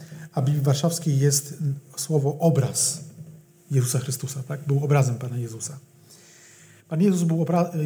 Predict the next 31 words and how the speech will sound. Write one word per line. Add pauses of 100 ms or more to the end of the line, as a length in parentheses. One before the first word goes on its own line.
(240)
był
obrazowany
w
Adamie
tym,
że,
no,
wziął
jego
grzechy
na
siebie. (1500)
I (540)
Pismo
Święte,
zresztą
w
innych
miejscach
też,
w
listu
do
Rzymian,
pokazuje (1040)
Adama
jako
takie
przeciwieństwo (1400)
Pana
Jezusa.